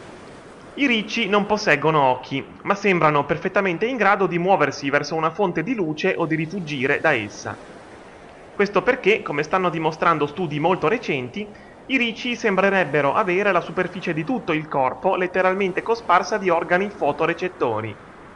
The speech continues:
ovvero sia in grado di captare la luce. Ennesima scoperta sorprendente. I loro sensi più sviluppati sono il tatto e l'olfatto, inteso come la capacità di percepire chimicamente delle particelle disciolte nell'acqua.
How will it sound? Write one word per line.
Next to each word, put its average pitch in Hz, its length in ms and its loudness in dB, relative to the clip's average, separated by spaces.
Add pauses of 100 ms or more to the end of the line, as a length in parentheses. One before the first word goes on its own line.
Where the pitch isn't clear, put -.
(120)
ovvero 180 380 2
sia 175 320 0
in 190 140 -2
grado 170 260 2
di 147 120 -6
captare 147 480 2
la 160 100 2
luce. 113 420 -6 (720)
Ennesima 175 480 2
scoperta 185 480 2
sorprendente. 147 1120 -2 (1000)
I 156 60 0
loro 185 220 6
sensi 190 340 2
più 165 160 2
sviluppati 180 580 2
sono 165 320 0
il 208 140 -6
tatto 147 420 2
e 147 60 4
l'olfatto, 135 720 2
inteso 170 440 2
come 156 200 2
la 151 80 4
capacità 151 560 0
di 123 160 -2
percepire 160 580 0
chimicamente 170 680 0
delle 147 180 4
particelle 147 560 2
disciolte 127 420 -2
nell'acqua. 120 580 0